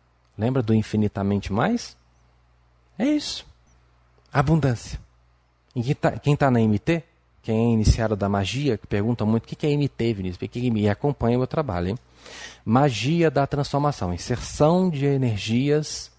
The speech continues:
trabalho energético, espiritual, de dimensões superiores, pra você expandir tudo.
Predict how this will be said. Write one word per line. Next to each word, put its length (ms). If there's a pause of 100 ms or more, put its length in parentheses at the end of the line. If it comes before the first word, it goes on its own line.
trabalho 480
energético, 560
espiritual, 720
de 140
dimensões 460
superiores, 400
pra 160
você 180
expandir 420
tudo. 380